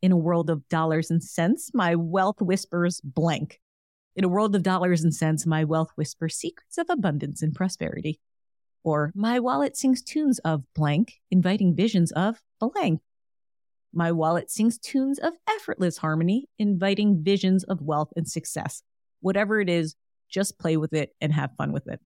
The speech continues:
And the fourth and last secret to increase your money vibes for the holidays is creating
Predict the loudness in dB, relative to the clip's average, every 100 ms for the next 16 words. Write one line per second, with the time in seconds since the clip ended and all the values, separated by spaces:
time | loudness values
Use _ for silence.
0 | _ _ _ _ _ _ _ 0 2 0
1 | 0 0 0 -2 -2 0 2 0 -2 -4
2 | -4 -4 -4 -10 -2 2 2 2 0 2
3 | 0 0 0 0 -2 -4 -4 0 0 0
4 | 0 -2 -4 -10 _ _ -2 0 0 -2
5 | 0 2 2 2 0